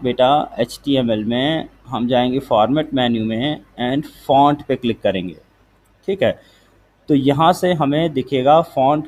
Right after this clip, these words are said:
कौन कौन से हैं मेरे system पर, और यहाँ style मुझे दिखती जाएगी, मैं font को check करके दे-, change कर करके देख रहा हूँ।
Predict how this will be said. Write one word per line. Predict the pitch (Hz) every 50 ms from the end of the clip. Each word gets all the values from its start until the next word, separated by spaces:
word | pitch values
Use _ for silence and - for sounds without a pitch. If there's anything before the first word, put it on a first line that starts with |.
| - _ -
कौन | 131 131 131 135
कौन | 131 131 123 110 113 120
से | 120 - 170 156
हैं | 151 117 123 135 143 151
मेरे | 143 131 120 120 123
system | - 113 101 - - 92 90 87
पर, | 82 82 78 - _ _ _ _ _ _ _ _ _ _ _ -
और | 120 123 120
यहाँ | 127 123 139 160 160
style | - - - 127 117 120 131 143 151 165 - - -
मुझे | 120 117 147 135
दिखती | - 131 127 - _ - 147
जाएगी, | 139 135 123 123 120 135 151 170
मैं | 165 147 143
font | 139 - 123 120 120 123 120 -
को | 135
check | 131 - - 120 120 -
करके | - 120 107 101 - 135
दे-, | 139 - 120 - - -
change | - - 139 135 135 127
कर | 135 - 123 117
करके | - 117 113 - - 160
देख | 151 131 117 104 -
रहा | 98 87 80
हूँ। | 76